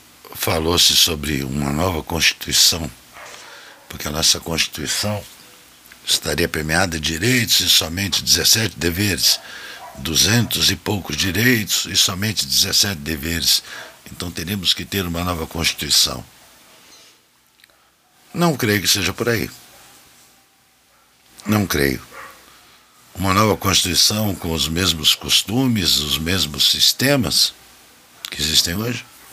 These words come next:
não vai funcionar. O Brasil, eu já falei, torna a dizer, é o maior produtor de leis do mundo.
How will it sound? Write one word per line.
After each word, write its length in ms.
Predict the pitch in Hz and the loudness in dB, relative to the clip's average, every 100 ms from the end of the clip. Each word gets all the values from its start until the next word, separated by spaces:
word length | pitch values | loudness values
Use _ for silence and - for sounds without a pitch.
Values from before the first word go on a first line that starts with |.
| - - - - - - - | -20 -20 -20 -18 -18 -20 -4
não 160 | 135 139 | 2 4
vai 180 | 120 | 6
funcionar. 540 | 120 - - 113 62 - - - - - - - - - - - - - - - _ _ _ _ - | 4 4 4 4 0 -6 -14 -20 -16 -14 -14 -16 -18 -18 -20 -20 -20 -20 -20 -20 _ _ _ _ -10
O 80 | 160 | -2
Brasil, 440 | 160 135 92 135 | 0 2 2 2
eu 40 | 117 | 2
já 160 | 113 | 0
falei, 500 | 107 87 78 98 95 - - | 0 0 0 2 0 0 -2
torna 300 | 95 107 95 | -2 0 -2
a 20 | |
dizer, 440 | - 95 95 92 - | 0 0 0 -2 -2
é 120 | 101 | 0
o 60 | |
maior 440 | 107 95 87 104 101 | 0 2 2 2 0
produtor 840 | 92 98 80 80 - 92 101 101 | 0 -2 -2 -4 0 2 4 2
de 160 | 80 85 | 0 0
leis 300 | 85 107 90 | 2 4 2
do 100 | 110 | 2
mundo. 400 | 90 82 71 | 2 0 -2